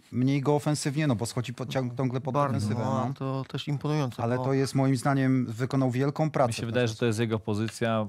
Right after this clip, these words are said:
Speaker 3: e, ze Śliszem bardzo blisko, grali
Speaker 1: Mhm.
Speaker 3: sobie na jeden kontakt, na dwa kontakty.
Speaker 1: Tak.
Speaker 3: E, to doprowadza do budowania pewności siebie zespołu.
Speaker 2: A mimo
Speaker 3: I,
Speaker 2: tego też
Speaker 3: i,
Speaker 2: był u góry.
Speaker 1: Tak,
Speaker 3: i,
Speaker 1: tak.
Speaker 3: i siedem.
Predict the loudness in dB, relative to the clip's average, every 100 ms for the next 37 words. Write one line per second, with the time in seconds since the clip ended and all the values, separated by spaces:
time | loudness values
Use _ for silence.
0 | -6 -6 -4 -2 -2 -2 -4 -4 -4 -6
1 | -4 -4 -2 0 0 0 -4 -4 -4 -2
2 | 0 0 0 0 0 2 2 0 0 0
3 | 0 0 0 -2 -2 -2 -2 -2 -4 -4
4 | -8 _ _ _ _ -6 -2 0 0 -2
5 | -2 -2 0 0 2 0 0 0 2 2
6 | 4 4 2 2 0 2 0 -2 -2 -2
7 | -4 -2 0 2 4 4 2 0 0 -2
8 | -2 -2 0 0 0 0 -6 _ -2 0
9 | 0 0 -2 -4 -16 _ -8 -6 -4 -6